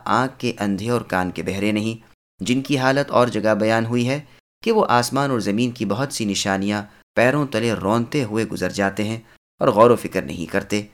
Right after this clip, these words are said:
ان میں کے اکثر باوجود اللہ کو ماننے کے پھر بھی شرک سے نہیں بچ سکتے۔ اب ان عقل مندوں کی صفتیں بیان ہو رہی ہیں کہ وہ اٹھتے، بیٹھتے، لیٹتے اللہ کا نام لیا کرتے ہیں۔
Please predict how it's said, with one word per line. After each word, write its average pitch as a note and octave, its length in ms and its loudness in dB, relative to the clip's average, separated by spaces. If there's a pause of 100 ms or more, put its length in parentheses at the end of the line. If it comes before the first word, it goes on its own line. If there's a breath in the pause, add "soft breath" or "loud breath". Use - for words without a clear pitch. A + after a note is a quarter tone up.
(240)
ان A#2+ 140 2
میں E3 140 4
کے E3 140 -2
اکثر F#3+ 420 0
باوجود C#3 540 4
اللہ C3 340 4
کو B2 120 2
ماننے A2 500 2
کے C#3+ 240 -4 (100)
پھر C3 240 2
بھی G3+ 180 -2
شرک A#2+ 260 -4
سے A2+ 140 -2
نہیں G2+ 240 -4
بچ G2+ 200 0
سکتے۔ A2 400 -6 (500 soft breath)
اب A2 160 4
ان C3+ 60 4
عقل C3+ 220 2
مندوں C3 340 2
کی D3+ 120 -6
صفتیں G#2+ 440 -2
بیان G2+ 360 2
ہو A2+ 140 0
رہی B2 240 0
ہیں D3 160 -4 (380 soft breath)
کہ F#3+ 80 2
وہ F3 220 4
اٹھتے، A2 500 -2
بیٹھتے، G2+ 580 2
لیٹتے G2 540 -2 (380 soft breath)
اللہ A2+ 360 2
کا A#2 120 0
نام G2+ 320 0
لیا F2 200 -4
کرتے - 340 -6
ہیں۔ F#2 140 -8